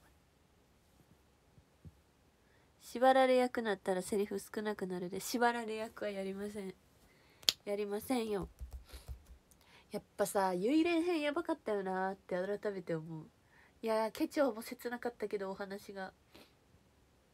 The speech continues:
ケチョウには来世幸せになってほしい。と、ユイレン、ユイレン、パフォーマンスがやばかったよな、もう。みんな、こんな感じ。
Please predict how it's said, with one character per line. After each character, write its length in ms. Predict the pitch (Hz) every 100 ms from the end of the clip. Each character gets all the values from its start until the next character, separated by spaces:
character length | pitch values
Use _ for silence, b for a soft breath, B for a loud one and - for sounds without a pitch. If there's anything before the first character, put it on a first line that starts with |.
| _ _ _ _ _ _ _
ケ 140 | -
チ 160 | - 220
ョ 80 | 208
ウ 40 |
に 140 | 202 226
は 100 | 202
来 220 | 196 202
世 160 | -
幸 340 | 190 - 190 190
せ 160 | -
に 60 | 190
な 120 | 185
っ 20 |
て 180 | 175 -
ほ 140 | 180 175
し 200 | - 175
い。 300 | 170 - _ _ _ _ _ _ _ B B B - -
と、 60 |
ユ 180 | 196 247
イ 120 | 311
レ 140 | 233 202
ン、 160 | 180 175 185
ユ 180 | 311
イ 140 | 359 277
レ 120 | 226
ン、 120 | 180 196 196 180
パ 140 | -
フ 100 | 220 226
ォ 20 |
ー 20 |
マ 140 | 220
ン 40 | 233
ス 120 | 233
が 80 | 233
や 100 | 233
ば 100 | 240
か 120 | 233
っ 40 |
た 140 | 185 165
よ 60 |
な、 160 | 165 170
も 160 | 170 170
う。 60 | - B B B _ 247
み 60 |
ん 80 | 240
な、 80 | 214 - _ _ - - _ _ _ _ _ _ _ _ -
こ 160 | -
ん 40 | 240
な 60 |
感 160 | 233 233
じ。 80 | -